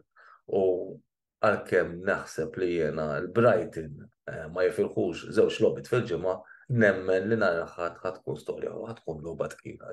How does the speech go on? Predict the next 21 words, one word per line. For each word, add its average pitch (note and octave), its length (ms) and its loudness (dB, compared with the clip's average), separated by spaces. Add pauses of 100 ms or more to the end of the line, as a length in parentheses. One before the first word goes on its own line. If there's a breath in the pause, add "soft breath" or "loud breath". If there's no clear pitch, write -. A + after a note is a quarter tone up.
Ġifieri - 320 -8
issa - 320 -16
wieħed E2+ 320 -6
qed G2+ 300 -10
jara E2 260 -10 (400 loud breath)
x'ħajkun D#2+ 560 0
l-eżitu D2+ 420 0
tal-partita D#2+ 800 0
u F#2 160 4
naraw, D#2+ 480 -4
nispera E2 560 0
li F2 160 -2
l-Mighty D#2+ 480 -4
Reds, - 240 -8
it-tim E2 320 -4
li E2 240 -6
nżommu F2+ 320 -4
miegħu - 320 -6
aħna, - 240 -12 (400 loud breath)
noħorġu D#2 480 4 (240)
rebbieħa. G2+ 480 4